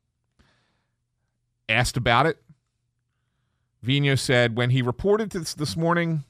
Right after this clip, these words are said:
he said his knee was a little stiff. Well, we're looking into it. We're looking into it. They, how do, how do they not know, right,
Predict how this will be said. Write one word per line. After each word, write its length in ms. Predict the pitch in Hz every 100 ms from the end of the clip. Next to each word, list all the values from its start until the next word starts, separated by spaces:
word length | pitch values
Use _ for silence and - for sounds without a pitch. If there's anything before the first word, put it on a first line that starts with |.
| _ _ _ _ _ _
he 60 | -
said 240 | 117 151
his 200 | 139 131
knee 220 | 123 131 131
was 180 | 117
a 40 | 110
little 200 | 110 101
stiff. 560 | - - 92 - - - _ _ _ _ _ _ _ _ _ _ _ _ _ _
Well, 100 | 110
we're 160 | 135
looking 260 | 139 131 120
into 280 | 107 95 87
it. 80 | - _ _ _ _ _ _ _ _ _ _ _ _ _ _
We're 120 | -
looking 340 | 117 214 269 233
into 260 | 226 131
it. 100 | 82 _ _ _ _ _ _ _ _ _ _ _ _ _ -
They, 140 | 160
how 180 | 208 294
do, 100 | 277 170
how 220 | 185 262
do 80 | 294
they 160 | 240
not 260 | 214 196 202
know, 560 | 165 175 113 95 139 156 _ _ _ _ _
right, 360 | 117 117 147 175